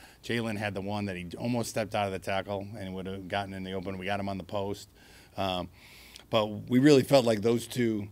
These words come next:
if they were gonna keep two on top of Sky, would have a really good shot of having big games, and, and he did. You know, he did a good job, and, um, they, they did a lot of running there at the end. I mean, they were all cramping up 'cause we were, we were just running them down the field, down the field, down the field. And,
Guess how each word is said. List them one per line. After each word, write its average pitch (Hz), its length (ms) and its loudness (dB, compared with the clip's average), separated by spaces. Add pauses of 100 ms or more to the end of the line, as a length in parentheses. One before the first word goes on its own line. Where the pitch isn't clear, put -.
(200)
if 104 100 -8
they 113 120 -4
were 117 60 -4
gonna 110 140 -6
keep 104 260 -8
two 113 220 -6
on 98 140 -8
top 104 220 -6
of - 40 -12
Sky, 101 320 -6
would 92 160 -8
have 98 200 -6
a 92 60 -8
really 95 240 -10
good 90 220 -10
shot 95 240 -6
of 90 80 -10
having 95 280 -6
big 90 180 -8
games, 95 400 -6
and, 82 180 -8 (680)
and 127 80 4
he 135 60 6
did. 135 240 6 (360)
You 110 120 -6
know, 113 120 -2
he 117 80 -2
did 117 160 -4
a - 20 -6
good 117 160 -4
job, 110 340 -4
and, 87 160 -10 (800)
um, 98 300 -4
they, 113 160 2
they 110 160 4
did 120 140 4
a 117 40 8
lot 120 200 10
of 117 40 4
running 120 280 6
there 110 120 2
at 101 80 -4
the 113 140 0
end. 104 160 0
I 101 60 -2
mean, 104 80 -2
they 107 80 0
were 107 100 4
all 104 100 2
cramping 104 380 -6
up 104 140 -4
'cause 95 100 -10
we 101 140 -6
were, 101 120 -2
we 98 140 -8
were 101 80 -6
just 85 240 -10
running 104 320 -4
them 92 140 -6
down 101 200 -4
the 98 60 -8
field, 90 280 -10
down 98 200 -6
the 92 80 -8
field, 87 240 -12
down 95 200 -6
the 95 60 -8
field. 92 320 -8
And, 85 140 -10